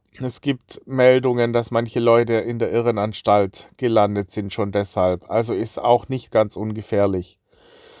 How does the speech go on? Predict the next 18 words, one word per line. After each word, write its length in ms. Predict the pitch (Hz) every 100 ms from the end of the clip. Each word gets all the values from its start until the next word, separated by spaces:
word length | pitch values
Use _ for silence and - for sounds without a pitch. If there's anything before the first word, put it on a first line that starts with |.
| - _ _ _ _ - _ -
<clears throat> 480 | - - 254 180 117 - _ _ _ _
Ja, 0 |
aber 420 | 120 117 127 127 127
es 140 | -
gibt 260 | 151 147 -
von 320 | 147 135 123
einigen 680 | 127 143 151 147 147 156 165 _ _ _ _ _ _ _ _ _ _ _ _ _ - -
erfolgreichen 840 | 127 - 135 139 - 135 131 139
Leuten 600 | 127 120 131 131 143 139 131 _ _ _ _ _ _ _ _ _ _ _ _ _
eben 300 | - 131 123
die 120 | 120 117
Aussage, 640 | 110 123 - 117 113 117
dass 240 | 117 117
es, 260 | 123 - - _ _
äh, 100 | -
Bewusstsein, 840 | 120 131 123 156 - - 117 113 110 _ _ _ _
bewusstseinserweiternd 1900 | - 139 127 175 - - - 135 135 135 - 123 110 110 127 139 - 127 123 117
wirkt. 540 | 123 120 110 _ -